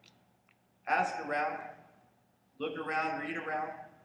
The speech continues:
I would love for you to get to know me. I'm number one on the ballot. It's very simple. First one, Bo Rollins. I truly appreciate your support.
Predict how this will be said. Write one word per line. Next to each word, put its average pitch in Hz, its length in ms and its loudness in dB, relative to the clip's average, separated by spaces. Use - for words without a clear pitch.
I 135 80 -2
would 156 160 -4
love 160 300 0
for 170 60 -6
you 151 160 -8
to 156 60 -4
get 151 140 -8
to 131 80 -10
know 147 140 -4
me. 147 180 -8
I'm 139 80 -8
number 156 220 -4
one 156 540 0
on 175 60 -4
the 175 80 -8
ballot. 170 320 2
It's - 120 -12
very 151 180 -4
simple. 147 280 -8
First 160 300 -2
one, 185 240 -2
Bo 160 200 2
Rollins. 170 460 2
I 135 60 -4
truly 190 320 -2
appreciate 165 520 -6
your 139 140 -12
support. 151 480 -8